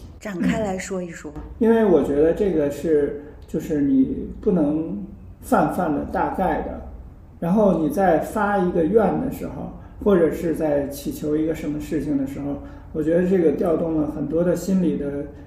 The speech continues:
Speaker 2: 这些活动，是吧？嗯，这些心理的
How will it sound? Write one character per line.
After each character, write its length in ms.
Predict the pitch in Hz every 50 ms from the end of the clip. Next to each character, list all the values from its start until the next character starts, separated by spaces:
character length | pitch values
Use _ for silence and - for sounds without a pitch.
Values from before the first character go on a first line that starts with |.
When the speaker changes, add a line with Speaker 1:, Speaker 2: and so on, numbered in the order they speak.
| - - - -
Speaker 2:
这 140 | - 165 147
些 240 | - 165 156 151
活 260 | 147 - 165 160 139 151
动， 320 | 185 190 - - - - - - - -
是 120 | - 160
吧？ 80 | 151 147 147 - - -
嗯， 240 | 151 156 151 139
这 160 | - 151 151 139
些 280 | - 151 147 143 143
心 480 | 147 - - - 220 220 226 220 214 196
理 320 | 160 139 127 - - - 82
的 380 | 82 78 82 - 92 - -